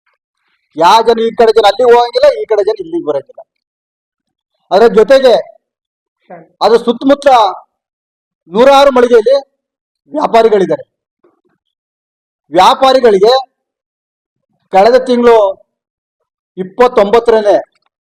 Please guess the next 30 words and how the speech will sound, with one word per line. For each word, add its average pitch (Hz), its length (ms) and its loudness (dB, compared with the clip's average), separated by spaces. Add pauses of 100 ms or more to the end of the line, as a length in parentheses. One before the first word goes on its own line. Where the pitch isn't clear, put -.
(140)
ಎಲ್ರೂ 170 260 -2
ಕೂಡ 208 140 -2
ನೀವು 185 220 -2
ಬಾಗ್ಲ 175 260 0
ಹಾಕ್ಬೇಕು 180 360 -2
ಅಂತ 170 180 -4
ಮೌಖಿಕ 339 380 -4
ಆದೇಶ 359 320 -2
ಮಾಡಿ 330 120 -6
ಎಲ್ಲರೂ 175 400 -4
ಕೂಡ 175 220 -6
ಬಾಗ್ಲ 139 200 -8
ಹಾಕ್ಸಿದ್ದಾರೆ. - 340 -20 (1800)
ಅದ್ರ 202 200 -6
ಜೊತೆಗೆ 220 680 -2 (1300)
ಒಂದು 233 200 -2
ಗೋಲ್ಡನ್ 254 420 0
ಸ್ಕೂಲ್ 247 260 0
ಅಂತ 233 160 -2
ಇದೆ, 190 220 0 (1500)
ಓ, 214 100 2
ಗೋಲ್ಡನ್ 233 300 0
ಪಬ್ಲಿಕ್ 208 280 0
ಸ್ಕೂಲ್ 202 220 0
ಅಂತ, - 260 -4 (440)
ಅಲ್ಲೇ 202 180 0
ಪಕ್ಕದಲ್ಲಿ 190 460 -4
ಬ್ರಾಹ್ಮಣರ 180 420 -2
ಬೀದಿಲಿ 147 300 -10 (760)
ನೂರ 240 240 2